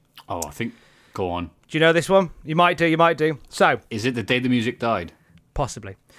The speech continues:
Speaker 2: Uh, as legend has it, Richie Valens or Tommy Allsup,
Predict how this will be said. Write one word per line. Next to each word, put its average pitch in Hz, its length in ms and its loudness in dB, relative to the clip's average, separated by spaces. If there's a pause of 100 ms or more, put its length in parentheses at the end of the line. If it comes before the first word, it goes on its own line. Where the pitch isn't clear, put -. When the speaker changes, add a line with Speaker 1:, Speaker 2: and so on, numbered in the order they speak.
(380)
Speaker 2:
Uh, 151 300 2
as 185 200 2
legend 233 360 6
has 196 240 0
it, 143 180 0
Richie 190 320 0
Valens 151 600 0 (760)
or 147 180 6
Tommy 185 380 2
Allsup, 170 560 0